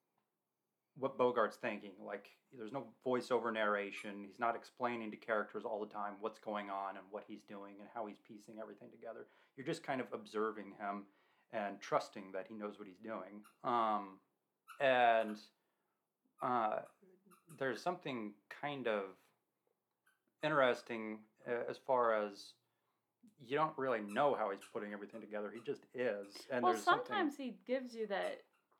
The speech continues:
Speaker 2: insight, though. He'll say something, and it's almost like other people forgot he was a private eye.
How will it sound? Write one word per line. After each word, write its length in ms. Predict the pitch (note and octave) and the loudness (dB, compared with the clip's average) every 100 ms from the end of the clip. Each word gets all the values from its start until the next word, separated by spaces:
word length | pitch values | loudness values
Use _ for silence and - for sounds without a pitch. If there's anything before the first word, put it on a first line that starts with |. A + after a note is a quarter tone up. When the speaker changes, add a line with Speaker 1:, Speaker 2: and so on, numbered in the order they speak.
| _ _ - | _ _ -4
Speaker 2:
insight, 500 | B3+ D4 C#4+ F3+ - | 2 2 2 -2 0
though. 160 | F#3 F3+ | 0 0
He'll 240 | G3+ A#3+ | 0 -2
say 560 | A#3+ A#3+ B3 A#3 F3+ - - | -2 -2 0 -2 -6 -14 -14
something, 360 | G#3 G#3 G3 | -10 -8 -6
and 80 | F#3+ | -8
it's 100 | F#3 | -4
almost 240 | G#3 G3+ | -2 -2
like 140 | G3+ F#3+ | -2 0
other 200 | F#3+ G#3 | 0 0
people 340 | G3+ G#3 G#3 F3+ | -2 -8 -8 -10
forgot 400 | - F3 F3+ F3+ F3 | -8 -4 0 -2 -4
he 100 | F3+ | -12
was 200 | F3 - | -12 -14
a 40 | |
private 340 | - - - - | -12 -10 -10 -8
eye. 260 | - - | -10 -10